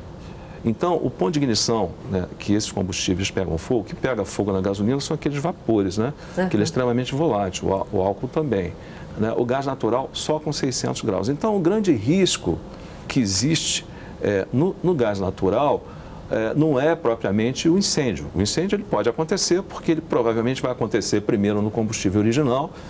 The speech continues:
Speaker 1: e depois vai, é, se propagar pro, pro gás natural. O grande risco é a pressão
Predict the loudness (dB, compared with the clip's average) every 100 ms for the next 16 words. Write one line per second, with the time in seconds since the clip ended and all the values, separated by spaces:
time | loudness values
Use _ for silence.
0 | -6 -2 -2 0 0 2 4 4 4 -2
1 | -12 -14 -2 2 4 4 0 -2 -2 0
2 | 2 2 0 2 2 0 -2 0 0 -2
3 | -2 0 2 0 0 0 2 2 0 -12
4 | -16 -14 -14 -4 0 2 4 2 2 0
5 | 2 -2 0 0 0 -2 -6 -6 -16 -14
6 | -4 -2 0 0 2 0